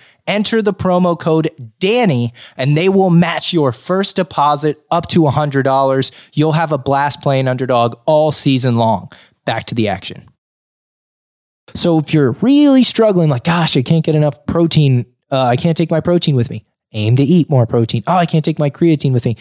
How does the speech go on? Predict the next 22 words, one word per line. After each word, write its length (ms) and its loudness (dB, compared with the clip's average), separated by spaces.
Aim 240 2
to 100 0
eat 280 0
more 160 0
meat 260 0
specifically. 720 -2
"Oh, 240 2
I 80 2
can't 220 0
eat, 180 0
take 180 -2
my 120 0
multivitamin 600 0
with 140 -4
me." 140 -8
Aim 320 2
to 180 -2
eat 180 2
more 400 0
nutrient-dense 720 0
whole 200 -2
foods. 360 0